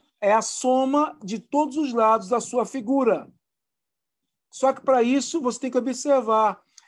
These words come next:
elas devem possuir sempre a mesma unidade.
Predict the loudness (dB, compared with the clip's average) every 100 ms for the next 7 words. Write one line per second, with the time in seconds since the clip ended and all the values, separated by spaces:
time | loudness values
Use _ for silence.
0 | _ 0 0 2 0 -2 -2 -4 -2 -2
1 | -2 -6 -2 0 0 0 0 0 -6 _
2 | _ _ -2 0 0 0 0 -2 -2 -2
3 | -2 -2 2 2 0 -4 -18